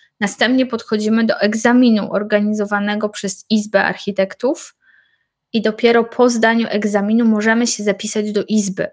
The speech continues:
I Izba dostarcza nam jakiś tam, bym powiedziała, wycinek możliwości edukacji, samorozwoju w ramach na-, przynależności do Izby.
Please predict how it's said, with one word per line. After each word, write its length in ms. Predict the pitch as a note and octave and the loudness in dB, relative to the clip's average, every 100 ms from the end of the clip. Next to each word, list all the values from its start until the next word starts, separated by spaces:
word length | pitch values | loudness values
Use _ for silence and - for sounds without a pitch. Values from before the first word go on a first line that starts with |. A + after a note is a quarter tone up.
| _ _ _ _ _ | _ _ _ _ _
I 280 | A3 A3 B3+ | -2 2 2
Izba 280 | B3+ B3 | 4 2
dostarcza 640 | A#3 A3 - A3+ A3 - G#3+ | 2 -2 0 0 0 -4 -2
nam 580 | G3 G3 G3+ G#3 G#3 - _ _ _ _ _ | 0 2 0 -2 -6 -10 _ _ _ _ _
jakiś 480 | A3+ A#3 A#3+ A3 G#3+ | 2 2 0 -4 -4
tam, 200 | G#3 G3+ | -2 -2
bym 120 | G3 | -4
powiedziała, 420 | G3 G3+ G3 G3+ | -2 -2 2 0
wycinek 640 | G3+ G3+ G3 - A#3 A3 A3 | 0 -4 -4 -2 0 0 0
możliwości 1160 | G#3 G#3 G#3 G3+ G#3 G#3+ - G3 F#3+ F#3 F#3+ - - | -2 0 -4 2 2 2 -4 -2 0 0 -2 -8 -6
edukacji, 680 | F#3+ G3 G#3+ A3+ A3+ - G3+ | -2 -2 -2 -2 -2 -4 -8
samorozwoju 840 | - G#3+ G#3 F#3+ F#3+ G#3+ C4 A#3+ | -4 -2 0 0 -2 0 2 4
w 40 | G#3+ | 2
ramach 300 | G3+ G3+ G3 G3+ | 0 -2 -6 -4
na-, 180 | F#3+ - | -4 -4
przynależności 640 | - A3+ G#3+ G#3 A3 - | -6 0 0 0 -4 -4
do 120 | F#3+ - | -6 -4
Izby. 400 | A3+ A#3 A3 A3 | -2 0 0 0